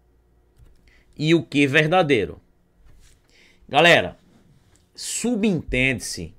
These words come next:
que aqui você já tenha visto a regra dos conectivos. Aí dentro das playlists tem algumas aulas teóricas. Inclusive essa semana eu vou colocar algumas aulas teóricas aí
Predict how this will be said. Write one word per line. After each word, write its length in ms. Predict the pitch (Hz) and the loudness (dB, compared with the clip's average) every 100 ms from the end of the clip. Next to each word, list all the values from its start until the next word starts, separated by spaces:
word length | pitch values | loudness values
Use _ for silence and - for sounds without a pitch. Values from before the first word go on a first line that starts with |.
| _ _ _ _ _ _ _ _ | _ _ _ _ _ _ _ _
que 220 | - 190 | -4 4
aqui 680 | 196 151 - 143 160 139 85 _ _ _ _ _ | 4 4 -4 -6 -2 -2 -6 _ _ _ _ _
você 400 | 127 143 - 170 | -4 -2 0 0
já 200 | 143 196 | 2 0
tenha 520 | - - 196 226 220 | 0 -2 -2 0 -4
visto 680 | 143 120 135 131 - 202 - _ _ - | -4 -4 -6 -6 -4 -6 -6 _ _ -2
a 160 | 143 | 0
regra 400 | 139 131 143 151 | 2 2 2 2
dos 200 | 151 147 | -2 -4
conectivos. 1000 | - 143 127 143 - 156 82 85 - - _ _ _ _ _ _ - | -8 -4 -4 -4 -6 -6 -6 -12 -20 -20 _ _ _ _ _ _ 0
Aí 260 | 151 214 | 4 4
dentro 300 | 175 185 185 | 4 0 2
das 240 | 160 151 - | 0 0 0
playlists 960 | 143 127 110 135 156 - 87 85 - _ _ _ | -2 -2 -2 -2 -2 -6 -16 -18 -20 _ _ _
tem 140 | 170 | -2
algumas 540 | 190 180 170 226 185 127 | 0 0 -2 -4 -4 2
aulas 340 | 156 165 120 | 2 2 -6
teóricas. 800 | - 202 147 104 101 85 78 - _ _ _ _ _ - | -8 -6 -4 -4 -8 -14 -18 -20 _ _ _ _ _ -18
Inclusive 400 | 123 151 165 202 | -6 -2 -2 -2
essa 200 | 190 180 | -2 -4
semana 680 | - 135 123 175 143 90 _ _ _ _ _ _ _ _ _ _ _ - | -2 -4 -2 -4 -4 -10 _ _ _ _ _ _ _ _ _ _ _ -8
eu 80 | |
vou 140 | 113 147 | -6 -6
colocar 420 | 139 143 135 165 | -2 -4 0 2
algumas 400 | 160 147 165 147 | 2 0 -4 0
aulas 240 | 156 147 | 0 0
teóricas 540 | - 156 151 156 151 139 | -4 -2 -2 -4 -4 -2
aí 320 | 139 139 147 | 0 0 -4